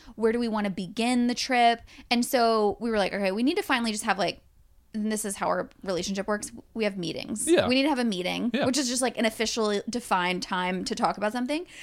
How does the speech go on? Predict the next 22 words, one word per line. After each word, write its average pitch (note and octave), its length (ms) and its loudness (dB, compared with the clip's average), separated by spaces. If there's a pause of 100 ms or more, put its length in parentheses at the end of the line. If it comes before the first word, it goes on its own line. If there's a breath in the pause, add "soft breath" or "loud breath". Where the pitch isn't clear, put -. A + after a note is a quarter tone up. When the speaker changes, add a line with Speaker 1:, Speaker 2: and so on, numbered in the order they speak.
(140 loud breath)
Speaker 1:
And G3 140 -2
then D#4 120 6
we F#4+ 60 -2
thought, - 300 0
"Let's A3 140 -6
have A3+ 120 -2
this A3 140 -6
meeting G3 280 0 (120)
on A3 300 4
the D4+ 60 6
podcast A#3+ 680 4
so C4+ 60 2
that A3+ 120 4
all A#3+ 160 10
of B3 120 2
you C4 80 -2
can B3+ 160 -2
hear A#3 200 4
us G#3+ 200 2 (160)
debate C4 360 0
about G#3+ 380 4 (840 soft breath)
just F#4 220 -2